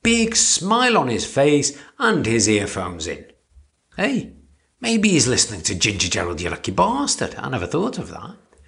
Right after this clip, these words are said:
Anyway, I don't think we've ever said more than two words to each other, but I class him as my mate, and I can confirm that I'll be including him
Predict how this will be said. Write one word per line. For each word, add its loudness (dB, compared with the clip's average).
Anyway, 2
I 2
don't 2
think 0
we've 2
ever 2
said 4
more 0
than -6
two 0
words -2
to -6
each -8
other, -6
but 2
I 0
class 2
him -4
as -4
my 2
mate, -4
and -2
I 4
can -4
confirm 0
that -4
I'll 2
be 2
including 0
him -4